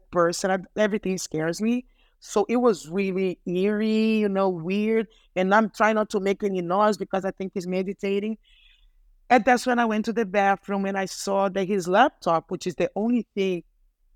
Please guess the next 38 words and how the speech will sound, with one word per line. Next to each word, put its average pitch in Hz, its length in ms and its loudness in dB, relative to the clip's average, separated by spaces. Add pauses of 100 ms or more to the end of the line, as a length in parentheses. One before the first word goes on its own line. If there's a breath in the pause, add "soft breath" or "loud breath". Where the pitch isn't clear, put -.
(180)
connecting 185 460 2
him 180 140 -4
to 180 240 -8
outside, - 600 -2
because 165 360 -2
mind 196 340 2
you, 185 220 -6 (480)
he's 180 180 -4
still 196 320 0
at 208 80 2
home, 240 320 4
but 240 140 2
he 269 80 0
was 294 160 0
going 240 260 2
out 226 200 2
to 202 100 -6
ride 202 220 2
the 196 60 -4
bike, 190 380 2
do 208 160 -2
little 202 220 0
things, 214 320 -2
but 196 220 0 (600)
so 214 460 2
his 214 200 0
laptop 196 640 0
was, 196 540 -8
uh, - 500 -2
in - 220 -6
a 220 440 -2
bucket 202 480 2
with 190 160 -2
water. 226 420 0 (960)
And 220 160 0
I 220 60 4
was 220 260 -2
like, 113 680 0